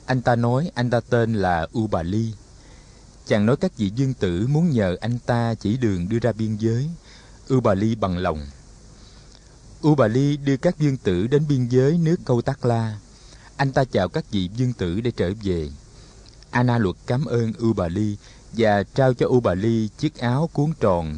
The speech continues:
trong đó có đầy đủ trang sức châu báu. Chàng nói, "U Bà Ly, chúng tôi muốn theo Phật đi xuất gia. Chúng tôi không cần những thứ trang sức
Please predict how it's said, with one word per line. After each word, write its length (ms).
trong 200
đó 200
có 120
đầy 160
đủ 320
trang 220
sức 200
châu 160
báu. 340
Chàng 200
nói, 240
"U 120
Bà 120
Ly, 280
chúng 160
tôi 220
muốn 160
theo 180
Phật 240
đi 100
xuất 240
gia. 360
Chúng 140
tôi 140
không 160
cần 340
những 300
thứ 220
trang 260
sức 200